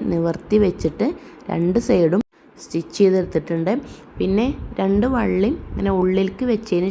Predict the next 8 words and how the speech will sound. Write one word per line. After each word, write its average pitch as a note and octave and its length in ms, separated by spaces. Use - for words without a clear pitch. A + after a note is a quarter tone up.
ശേഷം F3 300
രണ്ട് E3 220
സൈഡും E3 480
യോജിപ്പിച്ച് D#3 480
കൊടുക്കാം. E3+ 320
അപ്പോൾ D#3+ 220
അതും D#3+ 280
കഴിഞ്ഞിട്ടുണ്ട്. E3+ 540